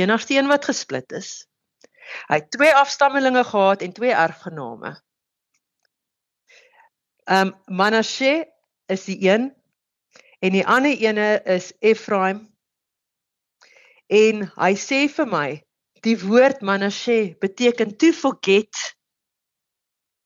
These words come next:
En ek beskou toe, dis die, dis die hoërskoolsinne, want hulle het my afgeskiet.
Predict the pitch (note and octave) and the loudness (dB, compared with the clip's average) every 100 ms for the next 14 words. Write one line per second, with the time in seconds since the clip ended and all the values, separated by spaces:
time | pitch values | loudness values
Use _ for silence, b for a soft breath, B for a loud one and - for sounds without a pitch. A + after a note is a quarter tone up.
0 | _ _ _ b b b - G3+ G3 G#3 | _ _ _ b b b -4 -2 0 0
1 | - A#3 A3+ - F#3 F3+ G#3+ F3 - F#3 | 2 2 2 0 -2 -2 -2 -6 -4 -4
2 | G3 D#3+ D#3 D#3 - E3+ D#3 - C#3+ C3 | -2 0 0 -2 -6 -6 -4 -6 -6 -6
3 | C#3 _ _ F3 E3+ E3+ F#3+ G3+ - D#3 | -10 _ _ -2 0 2 2 2 0 -2
4 | - E3+ - _ _ _ | -6 -18 -20 _ _ _